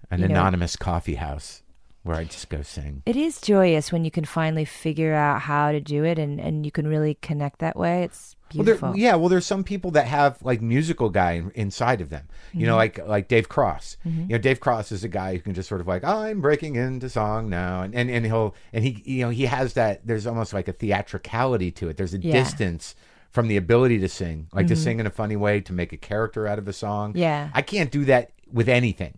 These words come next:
Speaker 2: Yeah.
Speaker 1: Like, everything is sort of life or death for me.
Speaker 2: Right, right.
Speaker 1: So if I'm gonna sing, it's going to be very raw. It's gonna be very real. It's gonna be like my comedy. It's gonna make people go, like, "Whoa."
Speaker 2: <laughs>
Speaker 1: And, <laughs> like, I wish I had the distance, you know, to become a, a,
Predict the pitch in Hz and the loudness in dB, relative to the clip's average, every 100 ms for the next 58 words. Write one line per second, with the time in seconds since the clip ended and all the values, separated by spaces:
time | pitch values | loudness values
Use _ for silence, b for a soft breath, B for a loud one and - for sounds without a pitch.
0 | - 180 160 143 - 139 156 180 - 147 | 0 2 4 4 2 4 4 4 0 -2
1 | 123 107 - 120 107 98 95 92 85 80 | -2 -2 0 2 4 4 2 -2 -2 -2
2 | - 78 64 - _ 180 175 156 - 160 | -4 -12 -12 -16 _ 2 2 0 -2 -2
3 | 139 - - B B B - 139 127 120 | -2 -8 -20 B B B 2 4 6 4
4 | 147 156 131 151 127 113 107 117 - 117 | 2 2 2 2 2 0 -2 -6 -2 0
5 | 110 95 98 98 87 104 123 120 113 95 | 0 0 2 2 4 6 6 4 0 -2
6 | 87 95 87 104 110 113 - 92 87 85 | 0 0 0 0 0 0 -2 -2 0 -2
7 | 82 82 104 107 107 110 90 104 90 90 | -4 -4 0 2 2 -2 -2 -4 -2 -2
8 | - 101 92 87 90 87 82 95 95 101 | -2 -6 -4 -4 -2 -2 -4 -4 0 2
9 | - 226 285 - 339 370 - - - 294 | 0 2 0 2 2 4 4 4 4 2
10 | - 294 - - 285 - 302 - - - | 4 2 2 2 2 2 0 -2 -2 2
11 | 131 143 - 143 143 165 151 131 135 131 | 4 4 6 4 6 6 6 6 6 6
12 | 123 104 139 143 - 90 82 - 107 107 | 4 6 4 4 0 -4 -6 -6 0 0
13 | - 107 101 - 107 104 101 90 85 80 | 0 -2 -2 -4 -4 -2 -2 -2 -4 -6
14 | 76 _ 82 71 60 55 | -10 _ -14 -12 -14 -18